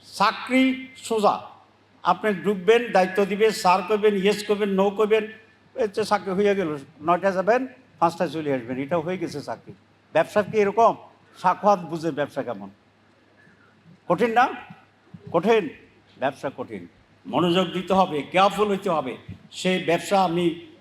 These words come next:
আজকে অনুরোধ জানাবো, ঢাকা city should be the pioneer। দশ কোটি করে কি আইবিডব্লিউএফ? আচ্ছা, তোমরা তো এবিসিডি সব লই ফেলছে তারা।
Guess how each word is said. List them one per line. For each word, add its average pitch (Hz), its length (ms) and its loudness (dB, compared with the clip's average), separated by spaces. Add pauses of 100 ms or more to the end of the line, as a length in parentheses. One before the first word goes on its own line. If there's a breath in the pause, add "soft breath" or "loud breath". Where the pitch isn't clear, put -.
(120)
আজকে 156 300 0
অনুরোধ 190 260 2
জানাবো, 165 500 0
ঢাকা 208 360 4
city 226 380 -4
should 214 300 -6
be 202 80 -4
the 202 180 -6
pioneer। 202 540 4 (1700)
দশ 185 520 2
কোটি 208 240 2
করে 226 380 4 (1700)
কি 180 100 -2
আইবিডব্লিউএফ? 185 2750 0
আচ্ছা, 117 220 -14
তোমরা 185 260 -4
তো 214 100 0
এবিসিডি 214 540 2
সব 208 280 2
লই 214 140 6
ফেলছে 170 260 -4
তারা। 120 320 -4